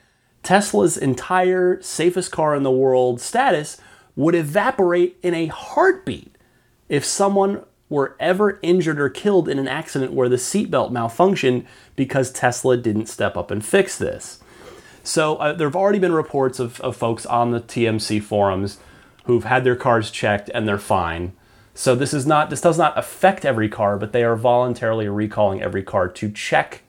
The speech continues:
every car. So, uh, you know, if you feel comfort-, you know, you may wanna just take it in s-,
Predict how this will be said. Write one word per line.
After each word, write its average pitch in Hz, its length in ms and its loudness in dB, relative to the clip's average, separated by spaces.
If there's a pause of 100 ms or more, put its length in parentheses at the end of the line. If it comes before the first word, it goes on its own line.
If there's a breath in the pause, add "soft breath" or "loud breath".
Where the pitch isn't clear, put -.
(400)
every 85 300 -2
car. 92 400 -4
So, 101 340 2 (540 loud breath)
uh, 101 340 2 (160)
you 139 100 0
know, 95 240 0 (300)
if - 180 -2
you 104 140 2
feel 110 480 2 (160)
comfort-, 170 300 0
you 135 100 -2
know, 113 60 0
you 113 100 -2
may 117 160 2
wanna 117 220 4
just 107 260 -8
take 113 180 -2
it 107 60 -4
in 101 120 -2
s-, - 180 -14